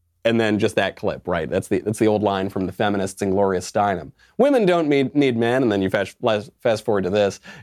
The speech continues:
and this woman's, like, gaga over this guy kissing her, right? So whatever, sweet story. She walks away. She goes, "Text me. That was, that was fun," right?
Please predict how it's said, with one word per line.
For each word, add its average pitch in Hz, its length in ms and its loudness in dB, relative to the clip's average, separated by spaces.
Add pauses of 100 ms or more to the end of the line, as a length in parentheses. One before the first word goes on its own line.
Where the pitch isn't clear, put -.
and 104 100 0
this 107 120 0
woman's, 98 320 0
like, 92 180 -2
gaga 95 380 0
over 90 220 -2
this 92 180 -4
guy 82 180 -2
kissing 196 380 0
her, 62 120 -10
right? 110 280 0 (240)
So 202 260 2
whatever, 156 340 2
sweet 165 240 0
story. 117 320 2
She 117 120 -2
walks 110 160 0
away. 110 100 0
She 127 60 -2
goes, 123 120 0
"Text 208 300 -2
me. 95 160 0
That 98 140 0
was, 131 180 -2
that 131 140 -2
was 127 160 -2 (340)
fun," 107 280 -2
right? 95 260 0